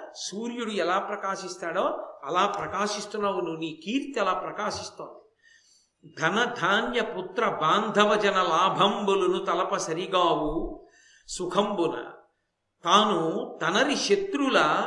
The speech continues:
ఘనతర దుఃఖములనుండగని అలరుటకున్." ఇక్కడ వేశాడు విషబీజం, ఇది వింటాడు, అక్కడ పడిపోతాడు ప్రమాదంలో.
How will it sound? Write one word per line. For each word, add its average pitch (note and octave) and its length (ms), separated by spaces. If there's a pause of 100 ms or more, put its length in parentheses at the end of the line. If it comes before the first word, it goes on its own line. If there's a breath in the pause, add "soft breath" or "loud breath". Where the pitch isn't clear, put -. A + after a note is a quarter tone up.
(280)
ఘనతర A3+ 420
దుఃఖములనుండగని C4 1400
అలరుటకున్." A3+ 680 (680)
ఇక్కడ - 280
వేశాడు F#3 440
విషబీజం, E3+ 680 (1160)
ఇది F#3 160
వింటాడు, F3 460 (720)
అక్కడ E3 400
పడిపోతాడు D#3+ 500
ప్రమాదంలో. C#3+ 600